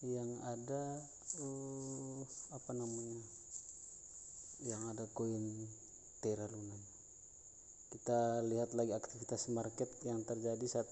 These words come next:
ini. Oke, yang terjadi saat ini itu harga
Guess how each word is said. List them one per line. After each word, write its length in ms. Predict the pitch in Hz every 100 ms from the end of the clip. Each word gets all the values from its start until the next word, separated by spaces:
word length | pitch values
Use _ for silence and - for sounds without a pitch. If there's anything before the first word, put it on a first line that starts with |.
| 127
ini. 400 | 117 117 151 160 - - - - - - - 123
Oke, 640 | - 151 135 117 104 90
yang 160 | 123 127
terjadi 340 | 127 120 127 123
saat 240 | 135 123 117
ini 720 | 131 135 151 151 151 151 151 151 - - - - - - - - - - -
itu 320 | 127 - 147 139 -
harga 760 | 127 123 120 127 123 120 117